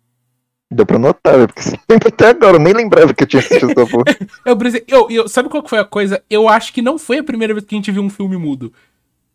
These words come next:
Speaker 2: Eu acho que não
Speaker 1: Acho que
Speaker 2: foi a
Speaker 1: viu
Speaker 2: primeira
Speaker 1: qual?
Speaker 2: vez. Acho que a gente viu
Speaker 1: Acho que a
Speaker 2: algum
Speaker 1: gente viu
Speaker 2: outro
Speaker 1: qual?
Speaker 2: antes, mano.
Speaker 1: Qual?
Speaker 2: Não
Speaker 1: Eis a
Speaker 2: sei,
Speaker 1: questão.
Speaker 2: exatamente, eis a questão qual. Ô, mano, mas eu queria falar que meu lábio não dói mais, sabia?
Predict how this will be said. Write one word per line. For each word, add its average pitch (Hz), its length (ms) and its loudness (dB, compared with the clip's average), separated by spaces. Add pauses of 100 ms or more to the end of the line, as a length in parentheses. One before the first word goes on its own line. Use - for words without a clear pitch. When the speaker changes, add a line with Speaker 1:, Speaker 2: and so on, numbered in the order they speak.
(680)
Speaker 2:
Eu 240 120 -2
acho - 180 -8
que 269 80 0
não 285 120 0
Speaker 1:
Acho - 140 -8
que - 80 -4
Speaker 2:
foi 269 180 0
a 240 40 2
Speaker 1:
viu 196 80 -2
Speaker 2:
primeira 202 320 0
Speaker 1:
qual? 185 100 2
Speaker 2:
vez. 117 420 -10 (220)
Acho - 140 -14
que - 60 -12
a 294 40 -4
gente 269 120 -10
viu 247 120 -2
Speaker 1:
Acho 277 80 -2
que 233 40 2
a 214 40 0
Speaker 2:
algum 226 60 2
Speaker 1:
gente 302 100 -6
viu 220 80 -2
Speaker 2:
outro 160 200 -2
Speaker 1:
qual? 120 160 -14
Speaker 2:
antes, - 180 -20
mano. 113 320 -18 (1500)
Speaker 1:
Qual? 92 220 2 (400)
Speaker 2:
Não 233 160 -2
Speaker 1:
Eis 104 80 -2
a 113 60 0
Speaker 2:
sei, 320 180 -4 (120)
Speaker 1:
questão. - 100 -12 (120)
Speaker 2:
exatamente, 254 560 -4
eis 214 80 -10
a 226 40 -16
questão 247 260 -10
qual. 202 180 -2 (300)
Ô, 262 160 2
mano, 139 360 -6
mas 214 200 -4
eu 254 60 -6
queria 254 180 -6
falar 262 140 -6
que 269 120 -14
meu 294 100 -4
lábio 277 220 -4
não 320 160 -10
dói 285 140 -4
mais, 175 220 -10
sabia? 143 340 -16